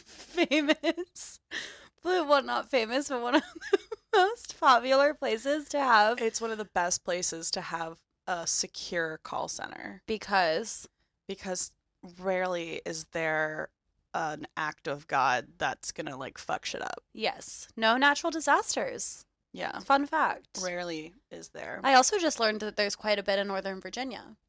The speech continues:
Speaker 2: Mm-hmm.
Speaker 1: Like in Manassas
Speaker 2: Mm-hmm.
Speaker 1: and Herndon.
Speaker 2: Mm-hmm.
Speaker 1: Yeah. Anyway. So it was a psych podcast. <laughs> Now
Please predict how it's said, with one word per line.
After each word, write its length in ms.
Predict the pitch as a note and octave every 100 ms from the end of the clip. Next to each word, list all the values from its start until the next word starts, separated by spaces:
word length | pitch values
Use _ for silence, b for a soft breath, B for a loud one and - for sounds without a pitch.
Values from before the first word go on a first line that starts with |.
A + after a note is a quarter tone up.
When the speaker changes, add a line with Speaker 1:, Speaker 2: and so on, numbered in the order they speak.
| _ _ _ -
Speaker 2:
Mm-hmm. 420 | A#3+ G3+ F#3+ F#3 F#3
Speaker 1:
Like 160 | G#3+ G#3
in 100 | G3
Manassas 800 | F#3 F3 F3 - F#3+ G3+ - -
Speaker 2:
Mm-hmm. 180 | F3+ F3+
Speaker 1:
and 280 | E3+ F3
Herndon. 600 | - G3 F3+ F3+ F#3 G3 - _ _
Speaker 2:
Mm-hmm. 320 | G#3+ G#3 A#3 A#3+ _ _ _
Speaker 1:
Yeah. 260 | G3+ F3+ E3+ - -
Anyway. 360 | A3 G3+ F3 G3 _ _ _ _ _ _ _ _ -
So 200 | - A#3
it 140 | G#3+
was 160 | A#3 A#3+
a 60 |
psych 340 | B3+ A3 G#3 -
podcast. 760 | G3+ F#3 - F3+ E3+ - -
<laughs> 40 | -
Now 240 | G3 A#3+